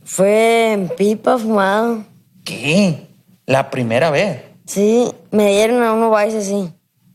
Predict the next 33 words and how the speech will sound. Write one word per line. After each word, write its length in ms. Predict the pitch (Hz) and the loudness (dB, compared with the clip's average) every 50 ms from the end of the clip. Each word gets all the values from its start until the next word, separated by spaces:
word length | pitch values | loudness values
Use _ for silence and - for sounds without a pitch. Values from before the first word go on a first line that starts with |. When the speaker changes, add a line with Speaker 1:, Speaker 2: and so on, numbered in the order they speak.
| _ _ _ _ _ _ _ _ _ _ _ _ _ _ _ _ _ _ _ _ _ _ _ _ _ _ _ _ _ _ _ _ _ | _ _ _ _ _ _ _ _ _ _ _ _ _ _ _ _ _ _ _ _ _ _ _ _ _ _ _ _ _ _ _ _ _
Speaker 2:
Verga, 640 | 110 104 107 117 120 123 123 131 135 135 131 127 | -12 -10 -8 -8 -6 -6 -4 -4 -2 0 2 2
güey. 240 | 127 120 117 110 110 - | 2 2 0 -2 -4 -4
¿Con 180 | - 135 131 120 | -2 -4 -2 -2
quién? 280 | 143 143 151 - 131 | -2 -4 -4 -4 -6
¿Cómo 240 | - - 143 156 156 | -2 -2 -2 -2 -2
estaba? 360 | 151 151 160 151 170 170 - | -2 0 0 0 0 0 -2
¿Cómo 180 | - 156 165 160 | -4 -4 -4 -2
fue 180 | 160 165 160 160 | 0 0 0 0
eso? 120 | 151 147 | 0 0
A 60 | 135 127 | -2 -2
ver. 200 | 120 107 107 - - - _ _ - - - _ _ _ | -2 -2 -6 -10 -18 -20 _ _ -18 -18 -18 _ _ _
Speaker 1:
Fue 200 | - - 185 202 | -2 2 4 4
allá 160 | 214 226 233 | 4 4 2
en 100 | 233 247 | 0 2
Barrancos, 840 | 240 233 226 214 214 226 233 240 - 269 269 247 240 240 - - - _ - | 2 2 2 2 0 -2 -4 -2 0 0 2 2 0 -4 -10 -14 -18 _ -8
allá 180 | - 175 185 190 | -4 -2 0 0
en 80 | 196 | 2
Barrancos, 520 | 202 208 190 185 190 196 202 196 202 208 208 | 0 0 0 0 -2 -2 -2 -2 -2 0 0
me 80 | 190 | 0
acuerdo. 560 | 170 156 170 185 185 196 208 202 190 - - - _ _ _ _ _ _ _ - - | 0 0 0 0 2 2 0 0 0 -4 -6 -12 _ _ _ _ _ _ _ -10 -4
Afuera 680 | 180 180 170 143 180 190 196 208 214 214 214 208 185 | -4 -4 -2 0 0 2 2 2 0 0 -2 -2 -4
de 180 | 170 165 175 190 | -4 -2 -2 0
donde 140 | 185 180 170 | 0 0 -2
estaba 280 | 175 - 180 185 190 202 | 0 0 2 2 2 0
una, 180 | 202 208 208 196 | 0 0 0 0
un 160 | 190 196 202 | 0 0 0
arbolito, 760 | 196 208 208 202 196 196 190 196 196 - 226 226 220 196 - - - - - - _ _ _ _ _ _ _ _ _ _ _ _ _ - | 0 0 2 0 0 0 0 -2 0 0 0 0 0 -4 -10 -16 -20 -20 -20 -20 _ _ _ _ _ _ _ _ _ _ _ _ _ -6
ahí 220 | - 180 185 190 | -4 -2 -2 -2
se 60 | 202 | -2
estaba 300 | 214 202 220 214 220 220 | -2 0 0 0 0 0
pegando 260 | - 208 202 196 208 214 | 0 -2 -2 0 -2 -2
unos 200 | 226 226 220 208 | 0 0 0 2
baches. 500 | 208 202 208 208 233 240 226 214 - - | 2 2 0 0 -2 -2 -2 -4 -6 -12